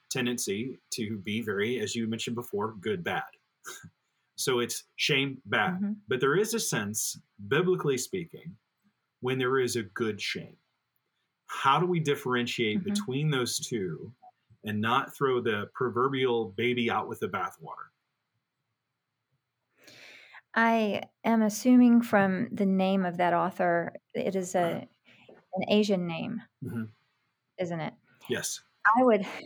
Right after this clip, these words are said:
Speaker 2: I would say that our Asian cultures have the most to teach us about this, because they preserve the concept of saving face.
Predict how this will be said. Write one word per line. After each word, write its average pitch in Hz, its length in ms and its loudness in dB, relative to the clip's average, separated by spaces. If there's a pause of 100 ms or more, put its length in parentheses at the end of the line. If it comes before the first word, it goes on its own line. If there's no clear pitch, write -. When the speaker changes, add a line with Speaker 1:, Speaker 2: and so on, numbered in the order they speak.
(400)
Speaker 2:
I 262 220 6
would 202 180 2
say 185 300 2
that 175 280 -2
our 180 240 2
Asian 185 600 2 (760)
cultures 196 640 0
have 180 180 -2
the 190 80 0
most 185 220 -2
to 180 60 -8
teach 233 260 -2
us 190 140 -4
about - 260 0
this, 180 160 -4
because 196 340 -2
they 180 300 2 (300)
preserve 214 400 2
the 202 80 2
concept 196 600 0
of 175 120 -2
saving 175 420 -2
face. - 640 -8